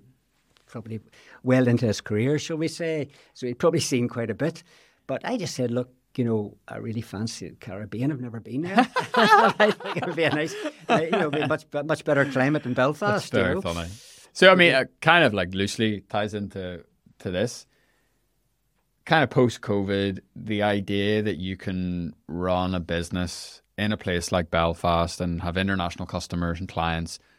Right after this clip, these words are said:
Speaker 2: that makes sense. Pre-covid, I think it's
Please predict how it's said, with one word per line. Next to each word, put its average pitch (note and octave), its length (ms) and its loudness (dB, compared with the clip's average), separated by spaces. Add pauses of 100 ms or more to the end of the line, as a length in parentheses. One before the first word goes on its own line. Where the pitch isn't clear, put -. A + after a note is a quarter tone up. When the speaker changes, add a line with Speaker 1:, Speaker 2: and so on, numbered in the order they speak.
(340)
Speaker 2:
that A#2+ 160 8
makes A#2 260 4
sense. G2 500 -2 (480)
Pre-covid, G3 840 6 (480)
I D3 100 4
think D3+ 220 2
it's A#2+ 180 0